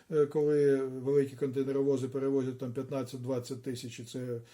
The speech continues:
вважається нормою. Ну, але на той момент тисяча сто вісімдесят один — це, це немало. Е, ну і,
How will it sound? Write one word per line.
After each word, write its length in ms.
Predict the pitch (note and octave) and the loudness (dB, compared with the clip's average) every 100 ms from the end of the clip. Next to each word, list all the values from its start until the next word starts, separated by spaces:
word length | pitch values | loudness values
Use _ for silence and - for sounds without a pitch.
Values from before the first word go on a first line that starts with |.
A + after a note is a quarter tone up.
| - - - | -20 -20 -8
вважається 600 | B2 A#2+ B2 A#2 - B2+ | -4 -2 0 -2 -2 -2
нормою. 580 | C3 A#2+ A#2 A#2 A#2 A#2+ | 0 0 -2 -4 -4 -4
Ну, 60 | |
але 320 | F3 F3+ D3 D3+ | 0 2 2 2
на 100 | C3 | 0
той 200 | C#3 B2+ | -2 0
момент 360 | B2 C#3+ F3 | -2 -4 -4
тисяча 360 | D3 B2+ A#2+ B2+ | -6 -10 -8 -10
сто 220 | A#2+ C3+ | -4 -4
вісімдесят 580 | B2 B2 A#2 A#2 A#2+ A#2+ | -4 -6 -10 -8 -8 -8
один — 280 | A2 C#3+ D#3+ - | -8 -8 -8 -8
це, 200 | B2+ B2+ - - _ | -8 -10 -14 -20 _
це 160 | - C3+ | -4 -2
немало. 400 | B2 G#2 - - _ - - - - _ D3+ | -2 -4 -8 -12 _ -20 -20 -20 -20 _ 2
Е, 240 | D3+ D3+ | 6 6
ну 200 | G3+ C4+ | 6 6
і, 140 | A#3 | 6